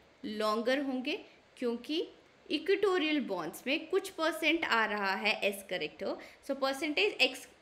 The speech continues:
S corrector increase हो रहा है, that means effective nuclear charge increase हो रहा है। जो S orbitals हैं वो nucleus के close होते हैं।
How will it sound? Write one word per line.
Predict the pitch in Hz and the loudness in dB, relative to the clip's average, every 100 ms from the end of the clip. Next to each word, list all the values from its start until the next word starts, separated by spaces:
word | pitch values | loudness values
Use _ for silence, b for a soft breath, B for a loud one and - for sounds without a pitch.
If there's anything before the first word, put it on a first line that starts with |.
| 233 | 0
S | 294 - | 0 0
corrector | 277 269 294 | 0 0 -2
increase | 302 247 247 262 262 254 | -2 -2 -4 -4 -4 -2
हो | 214 | 0
रहा | 202 | 4
है, | 226 294 | 4 4
that | 247 214 214 | 2 0 0
means | 302 339 262 | -4 -4 -6
effective | 254 254 - 349 | -2 -2 0 0
nuclear | 302 277 277 277 294 | 2 2 0 -2 -2
charge | 294 247 262 - | 2 4 4 0
increase | 247 240 247 233 | -2 -2 -4 -4
हो | 208 | 0
रहा | 185 | 2
है। | 185 B B - | 2 B B -14
जो | 196 262 269 | 0 0 6
S | 277 359 | 6 6
orbitals | 302 220 196 196 190 220 | 4 2 2 -2 -4 -4
हैं | 226 | -2
वो | 349 294 | 0 0
nucleus | 269 269 277 311 | -2 -4 -4 -4
के | - 339 | -4 -4
close | 330 311 330 | -2 -2 -2
होते | 339 311 | -4 -4
हैं। | 311 320 | -4 -4